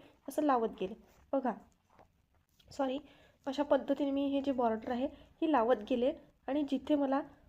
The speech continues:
अ, थोडं कट झाल्यासारखं वाटत होतं, पण मी इथे काही एवढं बघितलं नाही. मी ते डायरेक्ट इथे असं ग्रुप करून घेतलेलं आहे, बघू शकता इथे. तर असं करत मी इथे पुन्हा एक लाईन जी आहे ती तयार करून घेतली. बघा, आता इथे पुन्हा असं, अ, झूम करायला गे-, ज-, करायचं आहे इथे, कारण इथे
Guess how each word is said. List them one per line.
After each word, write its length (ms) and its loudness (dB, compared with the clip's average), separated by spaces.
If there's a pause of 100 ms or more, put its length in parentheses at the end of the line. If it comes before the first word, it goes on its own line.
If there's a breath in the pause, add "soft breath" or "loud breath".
(100)
अ, 100 4 (100)
थोडं 200 6
कट 320 4
झाल्यासारखं 400 0
वाटत 200 0
होतं, 260 -2
पण 140 -2
मी 180 -4
इथे 180 -4
काही 160 -2
एवढं 240 -2 (400 loud breath)
बघितलं 460 2
नाही. 100 -2
मी 140 0
ते 60 2
डायरेक्ट 380 0
इथे 160 -4
असं 220 -2
ग्रुप 240 0
करून 240 -2
घेतलेलं 340 -6
आहे, 100 -6
बघू 220 -4
शकता 300 -4
इथे. 260 -4 (640 loud breath)
तर 140 2
असं 160 2
करत 360 2
मी 120 0
इथे 160 -4
पुन्हा 320 2
एक 120 -2
लाईन 480 0
जी 60 0
आहे 180 0
ती 120 -8 (100)
तयार 220 2
करून 280 -2
घेतली. 280 -4 (380 loud breath)
बघा, 200 2
आता 140 0
इथे 160 -2
पुन्हा 340 -2
असं, 240 -4 (400 loud breath)
अ, 100 -4
झूम 320 2
करायला 340 2
गे-, 320 -4
ज-, 20 -6
करायचं 460 2
आहे 140 -2
इथे, 180 -2
कारण 240 -2
इथे 140 -8